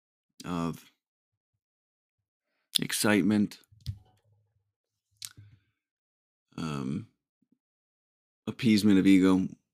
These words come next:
however it sounds or looks for you, that we think will achieve the goal that we want, right? So the actions we make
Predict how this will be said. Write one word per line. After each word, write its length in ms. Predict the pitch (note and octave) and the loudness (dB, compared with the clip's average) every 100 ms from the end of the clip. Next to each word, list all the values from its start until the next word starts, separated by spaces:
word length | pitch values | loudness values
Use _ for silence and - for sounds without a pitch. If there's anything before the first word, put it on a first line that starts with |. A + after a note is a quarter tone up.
| _ _ _ _ | _ _ _ _
however 420 | - F2+ G2 F#2+ F2+ | -6 -2 0 0 0
it 520 | - - - - - | -4 -18 -16 -16 -12
sounds 460 | - G2+ G2 F#2 | -4 -2 0 -2
or 20 | D#2 | -2
looks 300 | G2 G#2+ - | -4 -4 -6
for 120 | F2 | -4
you, 160 | D#2+ - _ _ _ _ _ _ _ _ _ _ _ _ _ _ _ _ _ _ _ _ _ - | -4 -6 _ _ _ _ _ _ _ _ _ _ _ _ _ _ _ _ _ _ _ _ _ -4
that 180 | - A#2+ | 2 6
we 160 | C#3+ C#3+ | 6 6
think 340 | - A#2+ A#2 | 6 6 6
will 320 | G#2+ G2 F2+ | 4 4 4
achieve 400 | F2 - G#2+ G2+ | 0 0 0 0
the 80 | E2+ | 0
goal 300 | E2+ F2 E2 | 0 0 0
that 180 | E2+ - | -4 -6
we 100 | E2 | -6
want, 400 | E2+ - D2+ - - | -8 -8 -10 -12 -6
right? 280 | G#2 B2 - A#2+ | -2 -2 -2 -10
So 380 | - B2 G#2 A#2 - _ _ _ _ _ _ _ - | -4 0 0 -4 -12 _ _ _ _ _ _ _ -8
the 160 | A2+ | -6
actions 640 | G#2+ B2 - B2+ B2 - - | -4 -4 0 4 4 2 -4
we 160 | G#2+ | 0
make 440 | G#2 F2+ F2 - | 2 2 0 -4